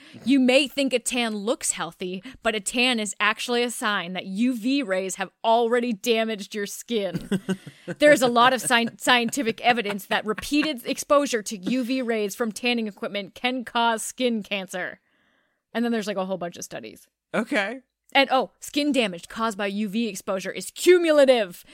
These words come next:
Speaker 1: Your risk of getting skin cancer increases if you use tanning equipment, especially if you use it repeatedly before the age of thirty-five.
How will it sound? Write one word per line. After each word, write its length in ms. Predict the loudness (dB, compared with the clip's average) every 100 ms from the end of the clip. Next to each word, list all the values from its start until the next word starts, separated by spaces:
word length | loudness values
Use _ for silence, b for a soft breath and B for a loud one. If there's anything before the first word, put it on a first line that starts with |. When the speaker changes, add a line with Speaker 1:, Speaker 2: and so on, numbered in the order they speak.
| B -4
Speaker 1:
Your 160 | -2
risk 340 | 0 -2 -2 -2
of 140 | 0
getting 240 | -2 -2 -6
skin 320 | -4 -4 -2
cancer 400 | -4 -6 -6 -8
increases 560 | -6 -4 -4 -4 -6 -4
if 160 | -6 -4
you 100 | -4
use 280 | -4 -4 -6
tanning 380 | -4 -4 -2
equipment, 420 | -4 -4 -6 -6 -8
especially 580 | -12 -6 0 0 0 -4
if 100 | -4 -6
you 40 |
use 300 | -6 -6 -6
it 80 | -10
repeatedly 540 | -10 -6 -4 -2 -4
before 420 | -8 -6 2 4 4
the 120 | 0
age 180 | -2 -4
of 80 |
thirty-five. 1000 | -2 -2 -2 -2 4 8 8 6 0 -4